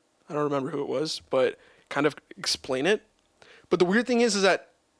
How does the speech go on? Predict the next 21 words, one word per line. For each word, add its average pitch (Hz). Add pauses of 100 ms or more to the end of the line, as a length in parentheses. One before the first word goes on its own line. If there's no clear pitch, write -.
they 151
put 196
all 180
this, 185
m-, 156
like, 151
Formula 190
One 180
put 165
all 170
this 170
money 156
and 135
time 156
and 147
development 135
in-, 143
into 147
the 143
new 139
regulations 135